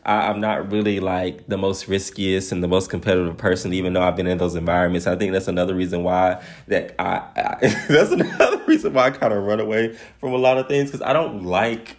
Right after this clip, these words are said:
I don't know, like, I, that's, you know, that's another, that's, like, really was something that I really struggle with when it came to, you know, just understanding that I need to,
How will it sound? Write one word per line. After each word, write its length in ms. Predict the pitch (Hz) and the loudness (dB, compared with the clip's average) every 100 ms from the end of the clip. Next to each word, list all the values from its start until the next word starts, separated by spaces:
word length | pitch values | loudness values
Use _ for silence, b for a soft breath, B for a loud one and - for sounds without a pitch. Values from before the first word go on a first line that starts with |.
| _ b b b b b _ _ _ _ _ _ _ - | _ b b b b b _ _ _ _ _ _ _ -6
I 100 | 151 | -2
don't 180 | 170 151 | -2 0
know, 360 | 175 180 160 | 2 4 4
like, 300 | 127 113 104 | 4 4 2
I, 220 | - 117 - | 2 0 2
that's, 320 | 120 143 - | 0 0 -6
you 180 | 123 131 | -6 -2
know, 180 | 131 127 | 0 0
that's 220 | 120 - | -2 -2
another, 300 | 117 120 113 | -2 0 0
that's, 440 | - 104 120 135 - | -2 -6 -6 -6 -4
like, 200 | 110 - - | -4 -6 -12
really 240 | 101 104 107 | -2 0 0
was 260 | 95 98 - | -2 -6 -4
something 400 | 101 98 98 95 | -4 -4 -6 -4
that 140 | 90 | -2
I 80 | 95 | -2
really 500 | 90 95 92 92 B B B | -2 -2 -2 -6 B B B
struggle 480 | - - 104 98 95 | -16 -4 -2 0 -2
with 300 | 95 90 - - _ _ _ _ _ _ _ _ | -2 -4 -6 -20 _ _ _ _ _ _ _ _
when 120 | - 98 | -8 -8
it 80 | 92 | -4
came 240 | 101 92 | -4 -4
to, 320 | - 90 90 | -4 -4 -2
you 180 | 87 92 | -2 -2
know, 180 | 90 90 | -2 -2
just 380 | 90 90 - B B - | -4 -6 -6 B B -6
understanding 640 | 98 95 - 101 98 92 | -4 -4 -4 -2 0 0
that 200 | 90 85 87 | 0 0 0
I 120 | 90 | -2
need 400 | 90 90 90 90 | 0 -2 -2 -6
to, 340 | - 87 87 | -4 -2 -2